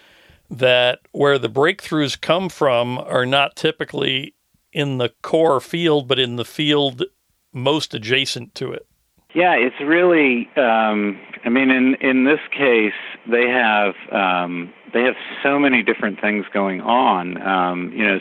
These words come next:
Speaker 2: so they have marine biologists showing that blue-green algae blooms in the Gulf of Mexico are poisoning the seafood,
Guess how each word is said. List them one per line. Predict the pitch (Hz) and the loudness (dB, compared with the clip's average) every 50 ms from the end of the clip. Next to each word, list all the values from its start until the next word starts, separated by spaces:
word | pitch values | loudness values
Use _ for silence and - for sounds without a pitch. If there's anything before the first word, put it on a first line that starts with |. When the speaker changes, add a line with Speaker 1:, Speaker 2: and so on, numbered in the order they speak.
| - - | -2 -2
Speaker 2:
so | 104 | 0
they | 95 104 107 | 2 2 2
have | 110 113 104 - - - - - - - - - - - - _ | 2 2 0 -2 -6 -14 -18 -18 -16 -16 -16 -18 -20 -20 -14 _
marine | 120 110 107 110 110 117 127 135 139 135 | -2 0 2 2 4 4 4 4 4 4
biologists | 117 117 110 107 104 101 104 104 104 104 104 104 104 - - - 92 95 - - - - - - - - - - - - - - - - | 2 4 4 4 4 4 4 4 4 4 4 2 2 0 0 -4 -4 -4 -4 -8 -16 -20 -20 -20 -20 -20 -20 -20 -18 -14 -8 -6 -4 -2
showing | 123 110 107 104 104 104 101 98 95 98 95 - - - | 0 0 0 0 0 0 0 0 -2 -6 -8 -8 -6 -2
that | 104 95 95 92 92 92 - - - - - - | 0 0 2 2 0 -2 -2 -6 -12 -18 -12 -4
blue-green | - 110 113 117 113 - 113 113 110 104 98 | 0 2 2 2 2 2 0 0 0 0 0
algae | 95 92 92 98 101 - - 101 95 | 0 0 0 -2 -2 -2 -4 -4 -2
blooms | 87 98 95 95 95 92 92 92 92 90 90 90 85 - | -2 -2 -2 -2 -2 -4 -4 -6 -6 -6 -6 -8 -10 -10
in | - - - 90 90 90 87 | -8 -6 -6 -4 -4 -4 -6
the | 90 | -4
Gulf | 87 92 98 98 95 - | 0 2 2 2 2 0
of | 98 87 - - | -4 -4 -4 0
Mexico | 101 101 101 107 - - - - 101 - - 107 92 85 85 82 87 90 85 82 - - - - - - - - - - - - - - - - - - - - - - - - - | 2 2 2 2 0 -2 -2 -2 -2 -2 0 -2 0 0 0 -2 -2 -4 -6 -8 -12 -18 -20 -20 -18 -18 -20 -20 -20 -20 -20 -20 -20 -20 -20 -20 -20 -20 -20 -20 -20 -20 -20 -4 -2
are | 110 110 | -2 -2
poisoning | - - - 139 127 127 107 127 113 104 98 98 95 | 0 0 2 2 2 2 2 0 0 0 0 -2 -2
the | 95 92 - - - | -4 -6 -6 -4 0
seafood, | 143 139 147 160 - - - 95 - - - - - | 0 2 2 0 0 0 0 0 0 -2 -6 -10 -10